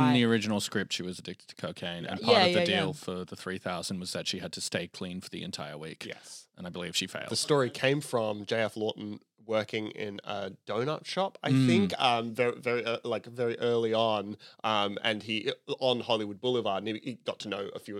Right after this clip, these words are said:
Speaker 2: a few of the, the sex workers that were working that strip, and asked this lady, this lady told this story of, like, "This guy took me to Vegas for a week, and he paid me, like, three grand," and he
Speaker 1: Mm.
Speaker 2: was like, "And how did that affect you? Was it, like, hard to l-, hard to get away from him?" And she was like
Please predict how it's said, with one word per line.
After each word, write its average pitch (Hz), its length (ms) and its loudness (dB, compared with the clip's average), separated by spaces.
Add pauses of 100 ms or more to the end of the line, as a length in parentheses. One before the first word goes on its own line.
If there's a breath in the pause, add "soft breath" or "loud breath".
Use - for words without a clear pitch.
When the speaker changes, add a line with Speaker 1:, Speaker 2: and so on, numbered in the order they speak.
Speaker 2:
a 107 100 -2
few 110 200 -6
of 95 120 -12
the, 101 240 -4
the 95 320 -6 (340)
sex - 280 -6
workers 104 340 -4
that 104 100 -6
were 107 60 -4
working 98 360 -6
that 98 140 -12
strip, 104 460 -2 (300 soft breath)
and 98 500 -6 (400)
asked 110 200 -4
this 104 120 -4
lady, 151 240 4
this 117 220 -6
lady 107 160 0
told 101 180 -6
this 101 80 -10
story 123 240 2
of, 104 80 -2
like, 98 200 -4
"This 110 140 -4
guy 147 200 0
took 156 260 -8
me 143 80 -2
to 107 80 -4
Vegas 107 400 -2
for 101 160 -10
a 98 60 -6
week, 95 340 -10
and 101 80 -8
he 95 80 -8
paid 104 180 -4
me, 104 120 -4
like, 98 240 -6
three 113 240 -4
grand," 107 580 -4 (240 loud breath)
and 127 220 6
he 123 60 8
Speaker 1:
Mm. - 20 8
Speaker 2:
was 104 160 0
like, 101 240 -4 (240)
"And 117 80 -6
how 139 120 4
did 131 120 -2
that 117 140 0
affect 123 360 -6
you? 117 80 -6
Was 104 140 -10
it, 113 80 -8
like, 110 140 -6
hard 117 300 -2
to 123 120 -2
l-, 104 420 -6
hard 123 280 -2
to 131 60 -8
get 117 140 0
away 110 160 -2
from 131 160 -6
him?" 160 160 -2
And 117 140 -6
she 120 80 -4
was 104 100 -4
like 107 140 -6